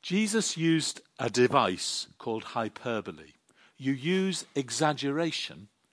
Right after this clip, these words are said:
in order to make a really important point. And he said, "Compared to following me, there is nothing that comes close in terms of equality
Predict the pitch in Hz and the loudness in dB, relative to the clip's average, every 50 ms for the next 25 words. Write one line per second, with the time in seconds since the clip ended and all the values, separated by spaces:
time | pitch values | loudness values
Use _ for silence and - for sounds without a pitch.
0 | _ _ _ - 120 117 127 127 123 123 - - 143 127 123 120 - - 123 117 | _ _ _ -8 -6 -2 -2 -2 -2 -4 -6 -6 -4 -2 -2 -2 -2 -4 -4 -4
1 | 113 123 131 131 127 120 123 123 - - 113 113 107 - - 117 104 92 - 101 | -2 0 0 0 0 0 -2 -4 -4 -6 -8 -10 -10 -8 -8 -8 -8 -8 -10 -12
2 | 95 - - 87 73 69 65 - - - - _ _ _ _ _ _ _ _ _ | -16 -14 -12 -14 -14 -14 -18 -20 -20 -20 -20 _ _ _ _ _ _ _ _ _
3 | _ _ _ _ - - - 127 120 107 131 147 135 - - 160 147 147 147 - | _ _ _ _ -20 -16 -14 -12 -10 -8 -8 -8 -8 -6 -4 -2 0 0 -2 -4
4 | - _ - _ _ _ - - 156 147 147 - - 156 180 190 196 202 202 196 | -8 _ -20 _ _ _ -10 -6 -6 -6 -6 -6 -2 0 2 2 2 2 0 -2
5 | - - _ _ - - 160 - - - 165 151 143 139 135 131 127 120 120 117 | -4 -10 _ _ -12 -12 -12 -12 -8 -4 -2 -2 0 0 -2 -2 -4 -6 -8 -8
6 | 113 101 80 64 57 65 - _ _ _ _ _ _ _ _ _ - - 113 107 | -8 -8 -8 -10 -14 -18 -20 _ _ _ _ _ _ _ _ _ -10 -6 -6 -6
7 | 110 104 - 120 123 113 - - 113 104 - - 110 - - - 117 107 107 110 | -6 -6 -8 -8 -10 -10 -10 -12 -16 -14 -14 -14 -16 -14 -14 -14 -12 -12 -12 -12
8 | - - - - - 123 139 67 - - - - - - - _ _ _ _ _ | -14 -16 -16 -14 -12 -12 -12 -12 -14 -14 -14 -12 -12 -14 -16 _ _ _ _ _
9 | _ - 110 98 - - 101 98 92 101 90 98 - - - 104 90 95 90 - | _ -20 -14 -10 -8 -8 -8 -8 -10 -12 -14 -14 -14 -12 -10 -10 -10 -10 -12 -14
10 | - 101 87 - | -14 -14 -16 -18